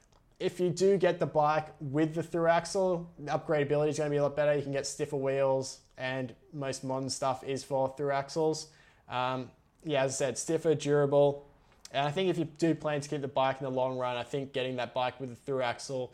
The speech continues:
is probably a better option 'cause it is gonna be more durable, stiffer, track a bit better down, uh,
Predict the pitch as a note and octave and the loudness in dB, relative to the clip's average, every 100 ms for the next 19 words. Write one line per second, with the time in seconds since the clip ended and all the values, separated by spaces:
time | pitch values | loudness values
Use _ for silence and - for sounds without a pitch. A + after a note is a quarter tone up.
0 | - - C3 C#3 B2+ B2 B2 A#2+ - C3 | -16 -16 -8 -4 -2 -2 -2 -2 -4 -10
1 | A#2 B2 A#2+ C3+ C3 C3 A#2+ B2+ B2+ - | -6 -6 -4 -2 -2 -4 -4 -2 -4 -4
2 | E3 D#3+ C#3+ C#3+ C3+ C3 C3 - C3+ B2+ | -2 0 2 2 2 -2 -4 -8 -6 -2
3 | C3+ B2+ - D3 C3+ C3+ C3 C3 B2+ B2+ | 0 -2 -2 -2 -2 -2 -4 -2 -4 -4
4 | B2 A#2+ - _ _ A#2+ B2 B2 | -6 -10 -16 _ _ -2 0 0